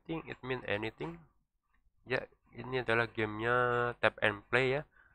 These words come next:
Kalian tinggal tap-tap saja seperti biasa. Kalau kalian nggak mau ribet, kalian bisa klik skip. Terus nanti ada pilihan, tinggal kalian pilih yang mana aja, itu terserah kalian. Tidak mempengaruhi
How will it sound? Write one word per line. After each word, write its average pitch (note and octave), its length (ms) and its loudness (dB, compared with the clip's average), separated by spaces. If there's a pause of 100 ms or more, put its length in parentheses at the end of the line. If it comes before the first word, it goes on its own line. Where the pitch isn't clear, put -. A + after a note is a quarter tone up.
(440)
Kalian A#2+ 240 0
tinggal G#2+ 320 2
tap-tap - 480 2
saja G#2 400 2
seperti G#2 400 -4
biasa. G#2+ 560 -4
Kalau A2 320 0
kalian D#3 480 2
nggak C3+ 80 2
mau C#3+ 480 0
ribet, C#3+ 320 -4
kalian C3 320 2
bisa A#2 240 4
klik - 240 0
skip. A2+ 560 2 (160)
Terus A#2 240 -2
nanti G#2+ 240 0
ada G#2+ 160 0
pilihan, A#2 400 4
tinggal A2 160 2
kalian G2+ 240 -2
pilih G2+ 160 -4
yang G2+ 160 0
mana G2 240 6
aja, A#2+ 160 -4
itu - 160 -8
terserah G2+ 400 -2
kalian. G#2 320 4 (480)
Tidak C#3+ 240 0
mempengaruhi C#3+ 560 2